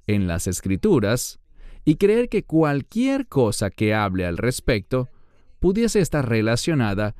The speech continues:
con lo que está sucediendo ahora. Hay un problema entre muchos maestros de la Biblia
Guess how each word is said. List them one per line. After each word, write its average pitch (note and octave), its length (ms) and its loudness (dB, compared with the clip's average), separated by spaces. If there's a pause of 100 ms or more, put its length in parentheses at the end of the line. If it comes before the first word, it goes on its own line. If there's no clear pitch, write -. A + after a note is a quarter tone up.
(260)
con D#3 240 2
lo D3 100 2
que C3 180 2
está E3 300 0
sucediendo G#2 760 0
ahora. D#2 480 -4 (1700)
Hay G#3+ 240 0
un A#3 140 2
problema G#2 680 0 (280)
entre A#2 300 0
muchos F#3 460 -2
maestros A2 520 -2
de G2+ 100 0
la A#2+ 120 0
Biblia F2 460 -2